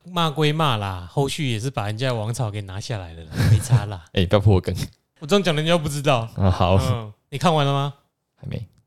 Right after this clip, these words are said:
Speaker 1: 对啊，那还好啦。
Speaker 2: <laughs> 好啦，那总之呢，那个
Speaker 1: 穆阿维亚。
Speaker 2: <laughs> 穆罕默德就率领了军队进入了麦加。
Speaker 1: 嗯。
Speaker 2: 那进入麦加之后，就是把所有的多神信仰的这些石像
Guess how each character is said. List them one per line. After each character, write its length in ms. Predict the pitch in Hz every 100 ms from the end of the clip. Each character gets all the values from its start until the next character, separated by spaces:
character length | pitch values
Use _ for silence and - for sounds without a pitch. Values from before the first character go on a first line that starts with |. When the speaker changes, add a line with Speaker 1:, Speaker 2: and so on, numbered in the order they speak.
| _ -
Speaker 1:
对 260 | 202 208
啊， 300 | 196 196 190 170
那 60 | 123
还 200 | 143 160
好 180 | 143 127
啦。 200 | 123 107 -
Speaker 2:
<laughs> 160 | - -
好 140 | 98
啦， 120 | 98 87 - -
那 80 | 165
总 220 | 143 120
之 140 | 156
呢， 200 | 175 175 147 - -
那 180 | - 131
个 300 | 117 104 104
Speaker 1:
穆 40 |
阿 160 | 135 135
维 240 | 113 104
亚。 260 | 110 90 - - - - - - _
Speaker 2:
<laughs> 560 | _ _ _ - - - 107 170
穆 100 | 160
罕 260 | 156 135
默 220 | 139 131
德 240 | 101 95 92 - - -
就 180 | - 120 - _ _
率 280 | - 156 120
领 100 | 92
了 80 | 90
军 240 | - 101
队 200 | 101 92
进 280 | 85 107 92
入 120 | 92
了 80 | 90
麦 200 | 92 90
加。 340 | 87 71 67 117
Speaker 1:
嗯。 340 | 143 139 107 95
Speaker 2:
那 120 | 127
进 120 | 135
入 60 | 160
麦 80 | 165
加 100 | 151
之 120 | 139
后， 120 | 139
就 120 | 123
是 100 | 120
把 180 | 120 92
所 300 | 87 - 107
有 140 | 110 92
的 180 | 92
多 320 | 90 - 135 135
神 320 | 104 90 95
信 240 | - 104
仰 160 | 90 -
的 220 | 104 95
这 140 | 87 101
些 120 | 104
石 380 | 98 - 90 90
像 260 | 110 104